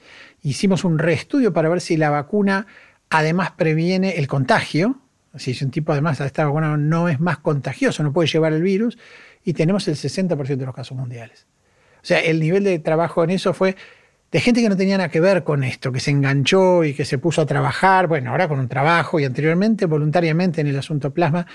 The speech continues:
Eh, es un sector que para mí fue, digamos, eh, eh, deslumbrante. Eso es, eh, una experiencia como colectiva genial, sin hablar de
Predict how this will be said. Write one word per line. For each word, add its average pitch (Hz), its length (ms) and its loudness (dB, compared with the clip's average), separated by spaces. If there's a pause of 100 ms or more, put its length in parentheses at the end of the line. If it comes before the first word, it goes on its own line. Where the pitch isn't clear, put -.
(680)
Eh, 147 300 -2
es - 260 -4
un 233 180 4
sector 180 380 0
que 185 100 -2
para 143 160 0
mí 139 140 0
fue, 151 460 -2
digamos, 135 500 -6
eh, 127 320 -14 (100)
eh, 127 180 -6
deslumbrante. 131 800 -4
Eso 202 200 0
es, 190 220 0
eh, 151 140 0
una 143 160 -2
experiencia 135 920 -2
como 113 240 -12
colectiva 131 800 -4 (240)
genial, 120 340 -8
sin 185 240 0
hablar 160 320 0
de 175 300 0